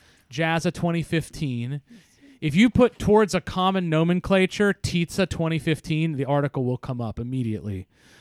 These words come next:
um, on Google. But in that paper is where they described harmonics as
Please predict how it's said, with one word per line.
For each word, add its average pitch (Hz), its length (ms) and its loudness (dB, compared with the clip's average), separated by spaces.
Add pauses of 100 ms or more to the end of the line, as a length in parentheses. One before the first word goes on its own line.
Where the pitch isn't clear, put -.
(220)
um, 117 580 -2
on 123 180 -8
Google. 95 400 -8 (1160)
But 165 300 0 (260)
in 202 200 -2
that 220 220 0
paper 175 420 0
is 143 120 -4
where 147 180 -4
they 160 200 -4
described 139 840 -6 (260)
harmonics 151 720 -4
as 151 200 -6